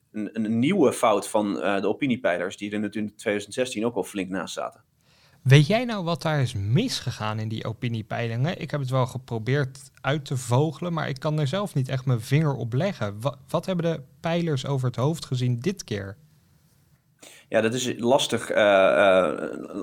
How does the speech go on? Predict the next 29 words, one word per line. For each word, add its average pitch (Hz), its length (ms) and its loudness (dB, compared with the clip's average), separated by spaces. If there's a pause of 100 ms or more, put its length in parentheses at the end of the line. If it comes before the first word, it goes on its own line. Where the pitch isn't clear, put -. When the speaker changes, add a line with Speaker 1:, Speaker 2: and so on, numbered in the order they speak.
Speaker 1:
lastig 123 380 2
spotten. 139 540 2
Eh, 104 200 4
de 107 60 0
opiniepeilers 113 680 0
zelf, 135 280 4
die, 107 260 0
ehm, 95 380 0 (120)
ja, 104 80 -4
die 98 160 -6
proberen 113 440 0
hun 104 100 2
handen 104 400 2
in, 101 160 0
eh, 101 180 2
in 113 120 4
onschuld 143 360 4
te 127 80 0
wassen. 113 300 2
Die 104 80 -2
zeggen, 104 360 4
heel 123 180 4
veel 131 160 4
van 107 160 0
de 104 60 0
resultaten 104 680 0
zaten 101 380 0
binnen 117 360 2
de, 95 300 2